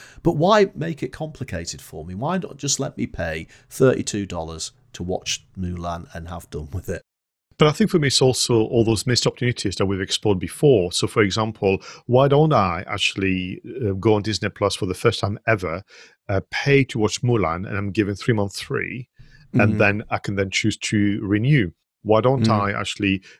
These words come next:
Speaker 2: go on the Mulan official website and have lots of, uh, freebies to download? Why don't I actually get a free copy of the book? You know, try and find ways, again, to, to work it out. And, and, and maybe, forgive me, Roger, they have done so, but it's been so discreet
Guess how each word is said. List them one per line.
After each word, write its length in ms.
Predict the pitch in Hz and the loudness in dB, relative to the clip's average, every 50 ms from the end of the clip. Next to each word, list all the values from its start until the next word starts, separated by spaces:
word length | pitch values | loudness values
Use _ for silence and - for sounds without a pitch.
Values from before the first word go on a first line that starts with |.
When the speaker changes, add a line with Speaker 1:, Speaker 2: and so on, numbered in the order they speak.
| _ - | _ -4
Speaker 2:
go 260 | 104 - 110 101 101 - | 2 4 4 4 4 2
on 140 | - 110 104 | -2 -4 -4
the 120 | 101 101 | -2 -2
Mulan 460 | 104 107 101 101 101 95 95 95 104 | -2 -2 0 0 0 0 0 -2 -6
official 360 | 110 - - 107 - - 90 | -8 -4 -4 -2 -2 -2 0
website 540 | 87 101 104 - - - 87 78 80 85 - | 0 0 -2 -2 -4 -6 -6 -8 -8 -8 -10
and 120 | - - 95 | -10 -10 -10
have 360 | 87 - 95 95 92 82 95 | -8 -4 -2 -2 -2 -2 -2
lots 320 | 101 101 104 - - - | -2 -2 -2 -2 -2 -2
of, 260 | 104 92 85 - - | -2 -2 -4 -6 -8
uh, 140 | 123 117 - | -8 -8 -8
freebies 520 | - - - - 120 107 104 92 95 90 - | -10 -8 -2 0 0 0 0 0 -2 -4 -4
to 100 | - 98 | -4 -4
download? 560 | 82 98 95 92 92 104 113 113 101 87 - - - - - - | -2 -2 -2 -2 -2 -2 0 0 0 0 -2 -8 -20 -18 -6 0
Why 120 | 117 113 | 0 2
don't 240 | 117 127 135 151 143 | 4 4 4 4 4
I 160 | 113 98 101 | 2 0 0
actually 240 | 95 95 - - 101 | -2 -4 -4 -4 -4
get 160 | 87 101 87 | -4 -4 -4
a 40 | 90 | -4
free 180 | - - 107 | -2 -4 -2
copy 240 | - - 95 - 110 | -2 -4 -6 -4 -4
of 80 | 98 87 | -2 -2
the 80 | 107 | 0
book? 240 | 101 - 135 - - | 2 2 2 2 2
You 20 | 120 | -2
know, 80 | 120 | -4
try 240 | 113 - - 151 156 | -2 2 2 4 4
and 100 | 160 147 | 4 2
find 340 | - - - 139 135 135 123 | 0 -4 -6 -6 -6 -6 -4
ways, 540 | 123 131 139 143 131 98 82 78 90 92 - - - - - - _ - | -2 -2 0 0 0 -2 -4 -4 -6 -8 -10 -12 -16 -20 -20 -16 _ -6
again, 440 | 107 98 95 123 113 113 113 113 110 - - - - - | -4 0 2 2 2 2 0 -4 -6 -6 -4 -4 -4 -4
to, 420 | - 104 104 101 101 107 - 180 - | -2 -2 0 0 0 -2 -4 -6 -10
to 120 | - - 107 | -8 -6 -2
work 300 | 98 104 98 95 - - | 0 0 0 0 -2 -2
it 80 | 95 | -2
out. 340 | 107 120 113 98 90 - - - | -2 -2 -2 -4 -8 -10 -10 -8
And, 260 | 104 95 98 101 - - | -8 -6 -8 -6 -2 0
and, 120 | 131 117 | 2 2
and 260 | 127 - 131 123 127 | 2 2 2 2 2
maybe, 380 | 139 165 185 165 147 117 110 113 - | 2 2 2 2 0 -2 -2 -4 -8
forgive 300 | - - 107 101 117 101 | -12 -8 -4 -4 -2 -2
me, 160 | 101 95 90 | -4 -6 -4
Roger, 320 | 95 98 95 87 - 98 | -2 -2 -2 -2 -2 -4
they 100 | 90 98 | -2 -2
have 160 | 90 98 92 | -2 -2 0
done 180 | 90 120 135 143 | 2 2 0 0
so, 300 | - - - 90 78 80 - - - - - - _ _ - | 0 -2 -2 -4 -4 -6 -10 -16 -20 -20 -20 -20 _ _ 2
but 120 | - 110 - | 2 2 4
it's 160 | - 120 - - | 2 0 0 0
been 180 | - 120 107 | 0 -2 0
so 400 | 101 - - - 147 139 131 127 | 0 0 2 4 4 4 4 4
discreet 760 | 113 101 110 101 - - - - - 156 143 92 85 - - | 2 0 0 0 0 0 0 0 0 0 0 0 -4 -6 -10